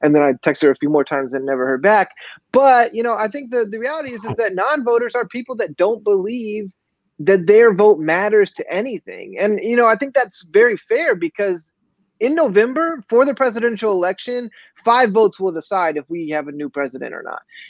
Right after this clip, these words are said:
It's gonna be Ohio, Michigan, Pennsylvania, Florida, maybe North Carolina, you know, throw in Wisconsin. Those states,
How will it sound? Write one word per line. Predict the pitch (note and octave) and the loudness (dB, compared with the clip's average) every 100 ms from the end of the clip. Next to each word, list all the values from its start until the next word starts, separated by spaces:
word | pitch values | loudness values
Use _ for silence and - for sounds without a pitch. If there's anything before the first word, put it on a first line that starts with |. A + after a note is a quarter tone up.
| _ | _
It's | D#3 D#3+ | -2 2
gonna | E3+ D3+ | 2 2
be | C3 C3+ C3 _ _ - | 2 0 -2 _ _ 0
Ohio, | D3 F3+ A3+ A#3+ | 2 4 2 0
Michigan, | A3+ A3 G#3+ G#3 F#3+ | -2 -4 -6 -8 -6
Pennsylvania, | A3 G#3 G#3 G3+ F#3+ | -8 -6 -4 -4 -4
Florida, | - G3 G3 F#3+ F3+ F3 - _ C#3 | -4 -2 0 0 -2 -4 -8 _ -10
maybe | E3+ G3+ G#3 | 0 2 4
North | G3+ F#3+ | 2 0
Carolina, | G3 F3+ E3+ E3 E3 E3 E3 - _ | 0 0 0 0 0 -2 -4 -8 _
you | E3+ | -2
know, | E3 D#3 D3+ C#3 _ | 2 2 2 -2 _
throw | - G3 | 0 0
in | F#3+ | 2
Wisconsin. | E3+ - D3+ D3 D#3 D3 C#3+ - - - | -2 -4 -4 -4 -6 -8 -8 -16 -20 0
Those | F#3 B3+ | 4 4
states, | - A#3 G3 - | 4 2 2 -6